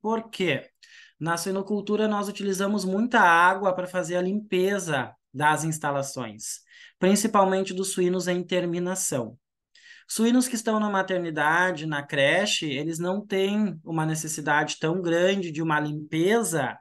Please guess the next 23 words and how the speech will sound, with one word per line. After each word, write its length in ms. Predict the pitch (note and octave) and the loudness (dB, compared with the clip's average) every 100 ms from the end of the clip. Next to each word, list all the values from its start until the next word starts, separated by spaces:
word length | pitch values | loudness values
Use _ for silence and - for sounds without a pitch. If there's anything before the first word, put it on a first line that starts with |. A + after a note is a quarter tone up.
| _ _ _ | _ _ _
porque 200 | F#3 F3+ | -4 -2
eles 160 | G3 G3 | -2 0
não 200 | G3+ G3+ | -2 0
produzem 640 | A3 F#3 A3 A#3+ B3 A3+ | 0 0 0 2 0 -2
tanto 420 | - G#3 C4 C4 | -4 -2 -2 -2
dejeto, 520 | F#3 C#3+ C3+ A2 - _ _ _ - | -4 -2 -4 -6 -14 _ _ _ -16
eles 220 | D#3 F3+ F3 | -6 -4 -2
não 180 | F#3 | -2
estercam 840 | G3 G3+ - F#3+ G3+ A3+ A3 F3+ D#3+ | -2 -2 2 4 4 2 0 -2 -2
tanto, 480 | D#3+ C#3+ C3+ B2+ A#2+ | -2 -2 -4 -10 -10
eles 220 | D3+ D#3+ | -6 -4
não 200 | E3+ E3+ F#3+ | 0 2 4
urinam 580 | F#3+ G3 A#3 F#3 C#3 | 4 4 2 0 -2
tanto, 540 | C3 C3 A#2+ A2 - G#2 _ | -4 -6 -6 -10 -16 -20 _
tá? 200 | - B2 | -4 -2
Então, 180 | D3 D3+ | -2 -2
a 60 | C3+ | -2
produção 560 | D3+ D3 C#3 - A3 | -2 -2 -2 0 2
de 120 | C4+ A#3+ | 2 2
dejetos 680 | F#3+ D3+ D#3+ E3 E3 C#3 | 2 2 2 2 -2 -8
deles 800 | B2+ C#3+ G#3 C4+ G3 C3+ B2 - - | -4 2 4 4 2 0 -4 -8 -6
é 80 | E3+ | -2
menor. 380 | G3 A#3+ D#3+ | 2 4 4